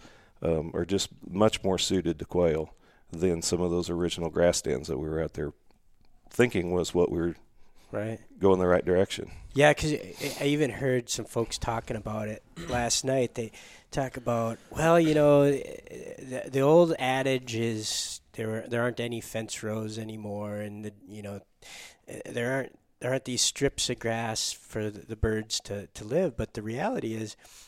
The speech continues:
Speaker 2: some of that still exists out there, but it's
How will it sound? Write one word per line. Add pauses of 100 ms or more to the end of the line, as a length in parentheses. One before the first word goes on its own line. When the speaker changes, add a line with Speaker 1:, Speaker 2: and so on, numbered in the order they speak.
(220)
Speaker 2:
some
of
that
still
exists
out
there, (200)
but (160)
it's